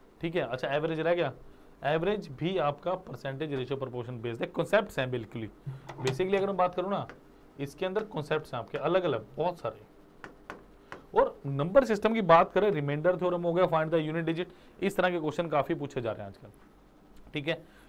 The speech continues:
Unit digit निकालने के लिए क्या चाहिए आपको? आपको cyclicity का पता होना चाहिए, Remainder भी वही चीज़ है, ठीक है। तो ये सारी चीज़ें जब आएंगी, जब आप अच्छे से इसको पढ़ोगे।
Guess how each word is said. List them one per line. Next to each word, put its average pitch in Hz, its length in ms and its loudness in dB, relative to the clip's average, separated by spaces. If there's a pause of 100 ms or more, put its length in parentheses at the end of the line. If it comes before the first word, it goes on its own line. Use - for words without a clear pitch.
(120)
Unit 156 240 0
digit 170 240 0
निकालने 170 320 2
के 170 60 -2
लिए 170 80 0
क्या 160 160 4
चाहिए 160 220 0
आपको? 156 320 0
आपको 131 320 -2
cyclicity 131 520 -2
का 131 100 -2
पता 131 200 -4
होना 127 160 -6
चाहिए, 120 220 -14 (520)
Remainder 135 380 0
भी 135 100 0
वही 135 260 2
चीज़ 131 220 -8
है, 131 80 -14 (540)
ठीक 180 140 -4
है। 202 120 -2 (400)
तो 185 60 0
ये 175 360 0
सारी 170 300 0
चीज़ें 165 360 -6
जब 165 200 2
आएंगी, 139 240 0
जब 165 180 -2
आप 160 120 -4
अच्छे 139 240 -2
से 151 100 0
इसको 147 180 -2
पढ़ोगे। 107 540 -8